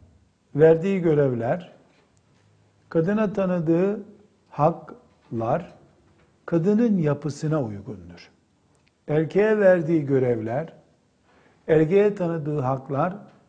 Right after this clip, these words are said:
erkeğin yapısına uygundur. Yaratan o olduğu için de en uygunu muhakkak o yapabilirdi. Ki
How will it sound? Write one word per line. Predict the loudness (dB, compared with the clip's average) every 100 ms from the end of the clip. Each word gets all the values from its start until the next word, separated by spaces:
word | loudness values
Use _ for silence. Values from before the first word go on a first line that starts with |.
| _
erkeğin | 2 2 2 0 2 0
yapısına | -2 -6 -12 -14 -12
uygundur. | -12 -14 -16 -18 -20 -20 _ _ _ _ _
Yaratan | 2 4 2 0 0 0 -4 -10 -18 -2
o | 2 6 6
olduğu | 4 -2 -4 -4 -6
için | -14 -14 -10 -8
de | -8 -8 -8 -10 -14 -20 _ _ _ _ _ _ _ _ _ _ _ _
en | 4 4 2 -2
uygunu | -2 -2 -4 -4 -2 0
muhakkak | -2 -2 -6 -10 -6 -2 -2 -4 -18 -20 _ _
o | 0
yapabilirdi. | 0 -2 -8 -14 -14 -16 -18 -18 -20 -20 _ _ _
Ki | -6 -6 -6